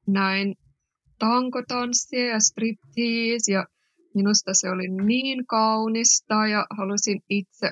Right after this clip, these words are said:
oppia, halusin itse tehdä ja sit, no, näitten muitten juttujen sit mallihommat kiinnosti ja mä itse asiassa aloitin erottisena mallina.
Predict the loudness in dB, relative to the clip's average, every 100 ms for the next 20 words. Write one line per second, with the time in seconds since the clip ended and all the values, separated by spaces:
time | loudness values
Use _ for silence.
0 | -2 -2 -2 -4 _ -2 0 0 -2 -4
1 | -6 -8 -8 -14 _ _ 0 0 0 -2
2 | -2 -2 -2 -4 -6 _ _ _ _ -2
3 | -2 -2 _ _ -2 2 2 2 0 0
4 | 2 0 -2 -2 -2 -4 _ -4 -4 -4
5 | -4 2 4 4 0 -4 -8 -16 -8 -8
6 | -2 2 2 2 0 0 0 -2 -2 -4
7 | _ _ _ -2 0 0 0 0 4 4
8 | 2 _ 0 2 2 0 -4 _ _ _
9 | -18 -6 -2 0 -2 -4 -8 _ _ _
10 | 0 2 2 0 2 2 4 2 2 2
11 | 0 -2 -2 -4 -2 -4 -6 _ _ _
12 | _ _ _ -4 -2 -2 -6 -6 -6 -4
13 | -2 0 0 -2 -2 0